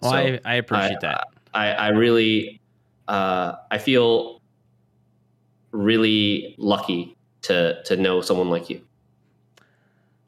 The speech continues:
Speaker 1: Well, now, I'm not a, I was gonna say I'm not a crier, but I just saw the new Spider-Man
Speaker 2: <laughs>
Speaker 1: movie the other day, and I, I cried, like, two
Speaker 2: Oh.
Speaker 1: times. So I'm not
Speaker 2: Oh,
Speaker 1: gonna say
Speaker 2: wow.
Speaker 1: it.
Speaker 2: Okay.
Speaker 1: Uh,
Speaker 2: I still need to see it. I still need to see it.
Speaker 1: <sighs> well, that's it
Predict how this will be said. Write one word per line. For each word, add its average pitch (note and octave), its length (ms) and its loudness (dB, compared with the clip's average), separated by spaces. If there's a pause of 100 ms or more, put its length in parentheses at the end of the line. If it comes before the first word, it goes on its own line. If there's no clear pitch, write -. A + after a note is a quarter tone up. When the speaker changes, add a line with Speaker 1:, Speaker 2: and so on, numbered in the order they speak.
(100)
Speaker 1:
Well, A2+ 340 0
now, F2+ 360 -6 (680)
I'm A2 200 -2
not A#2 200 0
a, G#2+ 400 -2 (880)
I - 80 -4
was B2+ 100 0
gonna B2+ 80 -2
say A#2 120 -2
I'm A2+ 80 -2
not A2 140 0
a G2+ 40 0
crier, F#2+ 420 0
but G2 100 -2
I G2 60 0
just G#2 180 -4
saw F#2+ 320 0 (100)
the G2 280 -2
new G2+ 120 -2
Spider-Man G2 520 0
Speaker 2:
<laughs> - 0 -
Speaker 1:
movie F#2+ 180 0
the F#2 100 0
other F#2 160 -2
day, F2+ 220 -2
and F2+ 100 -4
I, F2 280 -4
I F2 40 -6
cried, E2+ 360 -6
like, E2 220 -6
two F#2+ 160 -10
Speaker 2:
Oh. G2 140 2
Speaker 1:
times. - 140 -2
So G#2+ 120 -2 (320)
I'm C3 120 -4
not C#3 100 2
Speaker 2:
Oh, B2+ 40 2
Speaker 1:
gonna F#2 140 2
say G#2 80 4
Speaker 2:
wow. - 160 -2
Speaker 1:
it. - 60 -10
Speaker 2:
Okay. A#2+ 80 -2
Speaker 1:
Uh, B2 260 2
Speaker 2:
I C3+ 100 0
still D#3 200 0
need B2 140 4
to G#2+ 80 4
see G#2 200 2
it. F2 180 0
I G2+ 80 -6
still G2+ 160 -4
need F#2 120 -2
to F#2 80 -8
see - 120 -10
it. - 80 -8
Speaker 1:
<sighs> - 1200 -14
well, D3 340 -4 (840)
that's G3+ 280 0
it B3 220 2